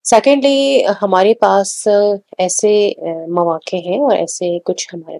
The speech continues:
पास, अ, places हैं जहाँ पे वो exclusively, अ, related है औरतों से। जैसे हमारे पास एक women police station है, इस टाइम बलूचिस्तान में पांच, अ, वुमेन पुलिस स्टेशंस हैं और different, अ, डिस्ट्रिक्ट्स में।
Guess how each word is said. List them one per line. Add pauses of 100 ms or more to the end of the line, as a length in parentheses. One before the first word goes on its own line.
पास,
अ,
places
हैं
जहाँ
पे
वो (320)
exclusively,
अ,
related
है
औरतों
से। (580)
जैसे
हमारे
पास
एक
women
police
station
है, (200)
इस
टाइम
बलूचिस्तान
में
पांच, (200)
अ, (460)
वुमेन
पुलिस
स्टेशंस
हैं
और
different,
अ,
डिस्ट्रिक्ट्स
में।